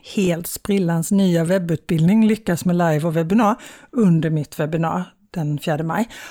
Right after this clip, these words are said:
Och jag har ju lagt massor med tid på att se till att det innehållet i den är exakt det du behöver för att lyckas med live och webbinar. Varken mer eller mindre. Jag är rädd om din tid.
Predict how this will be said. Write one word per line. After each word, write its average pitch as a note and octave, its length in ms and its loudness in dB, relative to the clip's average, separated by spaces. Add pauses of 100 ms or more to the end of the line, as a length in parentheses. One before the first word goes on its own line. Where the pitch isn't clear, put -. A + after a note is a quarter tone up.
(440)
Och F#4+ 160 4
jag E3 260 0
har F3+ 140 -2
ju G#4 120 0
lagt D#4+ 200 -2
massor B3 800 0
med D#4+ 160 2
tid G#3+ 240 -2 (300)
på - 100 -2
att D#4+ 100 0
se E4 140 0
till A3 480 0
att A#3 220 -4
det F#3 60 0
innehållet E3 920 0
i A#3 100 -2
den D3 240 0
är D3+ 200 -4
exakt - 760 -4 (100)
det F3 280 2
du E3 120 0
behöver D#3 540 2
för - 120 -4
att D#3+ 140 -4
lyckas - 580 -2
med F3 100 2
live C#3+ 380 0 (200)
och E3+ 160 -2
webbinar. E3 440 0 (380)
Varken D4+ 300 -4
mer F3 160 0
eller F3 140 -2
mindre. F3 280 -10 (380)
Jag F3+ 200 2
är F#4 260 -2
rädd - 380 -2
om A#3 100 2
din D#3 220 -6
tid. - 280 -10